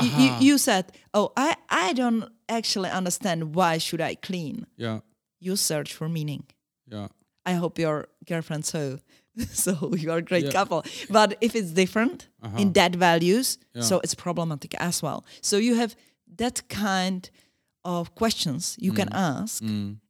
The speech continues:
Speaker 1: And if they answer and they are honest, so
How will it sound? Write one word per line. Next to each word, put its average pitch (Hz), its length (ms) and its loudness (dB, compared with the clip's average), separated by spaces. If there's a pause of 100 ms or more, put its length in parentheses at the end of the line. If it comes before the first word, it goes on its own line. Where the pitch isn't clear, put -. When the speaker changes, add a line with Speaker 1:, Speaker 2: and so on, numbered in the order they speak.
Speaker 1:
And 190 140 -4
if 196 100 -4
they 202 180 4
answer 180 580 0
and 175 120 0
they 165 100 0
are 151 180 -6
honest, 202 760 -2 (460)
so 175 540 0